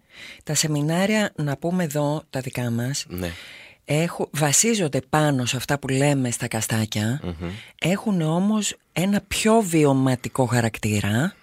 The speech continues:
Speaker 2: Μμμ.
Speaker 1: και μία εμβάθυνση στο ζήτημα, λίγο πιο σοβαρή, ψυχολογική,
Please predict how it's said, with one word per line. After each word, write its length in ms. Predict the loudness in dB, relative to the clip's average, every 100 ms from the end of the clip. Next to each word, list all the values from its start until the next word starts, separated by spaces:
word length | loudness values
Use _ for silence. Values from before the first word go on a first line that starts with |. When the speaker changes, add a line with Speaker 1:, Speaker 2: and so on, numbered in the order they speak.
| -18
Speaker 2:
Μμμ. 100 | -14 -14 -16 -20 -12
Speaker 1:
και 200 | -2 0
μία 600 | 2 2 2 2 4 2 2
εμβάθυνση 1400 | 2 2 2 2 2 4 2 0 0 2 4 2 2 0
στο 260 | 0 -2 0
ζήτημα, 600 | 4 2 2 2 2 0 -2 -14 -14 -16 -8
λίγο 640 | -2 0 2 2 0 -2 _ -10
πιο 640 | -4 2 4 6 4 0 _ _ _ -2
σοβαρή, 920 | 0 2 2 4 4 4 6 4 4 2
ψυχολογική, 1200 | 0 0 0 2 2 2 0 0 4 6 6 2